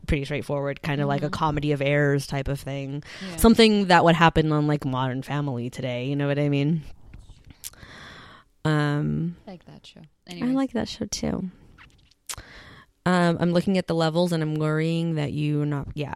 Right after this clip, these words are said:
Speaker 1: So, like, really eat that mic. Um,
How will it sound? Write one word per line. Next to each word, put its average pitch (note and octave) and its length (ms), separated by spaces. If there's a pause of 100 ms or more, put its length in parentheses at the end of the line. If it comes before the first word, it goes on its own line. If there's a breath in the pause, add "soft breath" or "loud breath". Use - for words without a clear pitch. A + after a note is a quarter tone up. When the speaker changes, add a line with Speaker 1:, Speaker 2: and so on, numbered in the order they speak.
(160)
Speaker 1:
So, - 140
like, - 200
really F#3+ 320
eat - 200
that - 160
mic. - 240 (600 loud breath)
Um, D#3+ 640